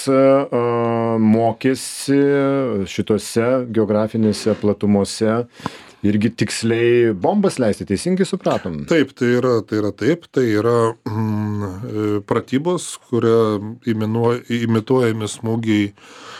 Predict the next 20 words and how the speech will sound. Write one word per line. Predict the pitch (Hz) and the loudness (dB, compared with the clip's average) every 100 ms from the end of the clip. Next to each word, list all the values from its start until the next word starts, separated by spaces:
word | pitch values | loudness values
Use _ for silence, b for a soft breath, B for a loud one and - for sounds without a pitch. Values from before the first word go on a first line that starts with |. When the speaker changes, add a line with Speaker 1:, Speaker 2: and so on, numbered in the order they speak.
| B 113 | B 0
Speaker 2:
bombų | 117 117 113 110 | 2 2 2 2
į | 107 107 | 4 2
konkrečius | - 113 104 107 - 107 - | 0 -4 -2 -2 -4 -8 -2
taikinius. | 101 127 170 185 170 - - 120 | -2 -2 -4 -4 -6 -8 -10 -6
Ir | 107 107 101 | -2 0 -2
vakar | 104 110 107 113 104 104 - | 0 0 -2 -6 -6 -8 -10
kaip | 107 - | -10 -10
tik | 107 120 | -6 -4
irgi | 110 107 | -2 -4
teko | 117 107 117 | -2 -2 -2
būti | 107 110 107 107 | -4 -4 -4 -6
šios, | - 113 104 - | -6 -6 -6 -8
stebėti | - - - 104 113 101 104 | -14 -12 -8 -4 -2 -4 -6
šias | 113 - | -8 -6
pratybas | 107 101 117 110 98 - 110 | -6 -4 -4 -2 -4 -6 -10
ir, | 107 107 | -8 -6
ir | 104 98 | -6 -6
asmeniškai. | 104 110 151 - 190 190 _ B B B B B _ - | -4 -2 -2 -2 -4 -4 _ B B B B B _ -2
Tai | 131 127 123 120 113 107 92 B 123 | 2 2 2 2 0 -2 -6 B -4
mums | 120 131 | 0 0